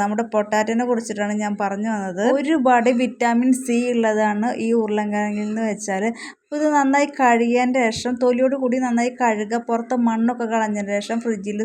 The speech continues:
സൂക്ഷിക്കുക. ഒരു മണിക്കൂറിന് ശേഷം എടുക്കുക. നല്ല തണവാണ് ട്ടോ. ഇതിൻ്റെ തൊലിയൊന്നും കളയാണ്ട് സ്ലൈസ് ആക്കി എടുക്കുകയാണ് വേണ്ടത്. അപ്പോൾ ചെറിയ ചെറിയ സ്ലൈസ് ആക്കി എടുക്കുകയാണ് വേണ്ടത്. അപ്പോൾ എന്ന് വെച്ചാൽ തൊലിയൊന്നും കളയാണ്ട് തൊലിയിലും ഒരുപാട്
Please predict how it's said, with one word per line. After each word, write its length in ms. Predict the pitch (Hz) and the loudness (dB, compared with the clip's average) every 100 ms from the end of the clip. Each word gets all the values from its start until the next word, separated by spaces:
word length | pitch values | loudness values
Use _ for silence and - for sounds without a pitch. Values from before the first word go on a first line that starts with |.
| 220 | -2
സൂക്ഷിക്കുക. 540 | 233 220 185 - 214 240 - - - | -4 -4 -10 -6 -4 -4 -12 -16 -4
ഒരു 120 | 240 269 | -4 0
മണിക്കൂറിന് 440 | 277 233 - 214 208 214 | 0 0 -2 -4 -4 -4
ശേഷം 340 | 208 220 214 | -6 -6 -6
എടുക്കുക. 240 | 208 208 208 208 | -6 -4 -4 -4
നല്ല 380 | 196 208 226 247 247 | -6 -4 -2 -2 0
തണവാണ് 540 | 220 202 202 214 196 190 | -2 -2 -4 -6 -6 -8
ട്ടോ. 180 | 202 185 - - - _ _ _ - | -8 -8 -12 -20 -20 _ _ _ -8
ഇതിൻ്റെ 260 | 285 320 359 - | -2 2 2 4
തൊലിയൊന്നും 640 | 285 277 262 302 254 240 269 277 | 6 6 6 4 4 2 2 6
കളയാണ്ട് 460 | 247 220 208 196 233 - | 6 6 2 0 -2 2
സ്ലൈസ് 440 | 233 226 240 240 262 | 4 4 2 0 2
ആക്കി 200 | 214 220 220 | 2 0 -2
എടുക്കുകയാണ് 420 | 208 220 208 196 208 | -2 -2 -2 -2 -2
വേണ്ടത്. 320 | 202 175 190 233 - - | -2 -2 -2 -4 -8 -16
അപ്പോൾ 160 | 240 254 254 | -6 -4 0
ചെറിയ 240 | 233 247 247 | 2 2 2
ചെറിയ 220 | 247 254 254 254 | 0 2 -2 0
സ്ലൈസ് 360 | 233 214 214 214 | 0 0 0 -4
ആക്കി 180 | 208 220 | -4 -6
എടുക്കുകയാണ് 420 | 208 208 208 202 202 | -6 -4 -2 -2 -4
വേണ്ടത്. 360 | 196 180 180 240 262 - - | -4 -4 -2 -4 -6 -18 -20
അപ്പോൾ 160 | _ 262 | _ -2
എന്ന് 100 | 269 | -2
വെച്ചാൽ 180 | 277 302 262 | -2 2 2
തൊലിയൊന്നും 500 | 240 240 285 269 262 | 2 2 2 0 0
കളയാണ്ട് 340 | 233 220 226 240 247 | 2 2 -2 -4 -2
തൊലിയിലും 440 | 226 226 226 254 262 220 | 0 0 0 0 0 -2
ഒരുപാട് 420 | 220 214 226 226 | -2 0 0 0